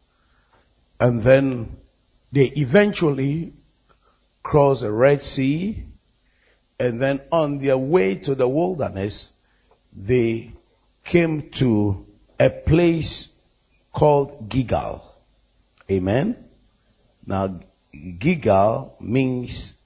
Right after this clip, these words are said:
the place of the new beginnings. It also means to be born again. Amen. Now, the people of Israel had been in captivity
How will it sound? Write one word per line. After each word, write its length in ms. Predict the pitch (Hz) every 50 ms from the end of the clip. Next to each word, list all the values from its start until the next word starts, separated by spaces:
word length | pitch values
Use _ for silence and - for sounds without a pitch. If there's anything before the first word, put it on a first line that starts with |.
| - 113
the 120 | 113 123 113
place 520 | - - 143 139 127 131 131 127 - - -
of 220 | 135 117 107 104
the 200 | 110 113 98 - - _ _ _
new 580 | 110 110 120 131 131 123 120 120 - - - - - _ _ _ -
beginnings. 800 | 101 98 85 101 110 95 76 - - - - - - - - - _ - - - - _ _ _ _ _ _ -
It 140 | - - -
also 400 | - 190 196 170 - - 196 180
means 800 | 180 175 170 160 139 120 113 117 123 131 123 - - - - _ _ _ _ _ _
to 160 | - - 135 117
be 280 | 110 107 107 127 117
born 480 | 110 107 113 139 147 147 143 139 143 139 - - _ -
again. 600 | 107 101 95 104 120 120 101 80 73 69 71 - _ _ _ _ _ _ _ _ _ _ _ - -
Amen. 500 | 107 95 110 127 127 104 78 73 78 - _ _ _ _ _ _ _ _ _ _ _ _ _ _ _ _ _ _
Now, 640 | - 123 131 131 131 123 123 120 123 117 - - - _ _ _ -
the 140 | 113 120 117
people 400 | - 226 254 - - 131 214 151
of 220 | 170 - - -
Israel 640 | - 185 - 113 104 113 95 92 90 110 120 127 123 - - - _ _ _ _ _ _ _ _ _ _
had 360 | - - 127 113 101 101 110
been 380 | 131 170 175 170 175 - - -
in 240 | 139 127 113 - -
captivity 960 | 127 107 - - - 180 160 135 120 110 - - - 78 73 71 - -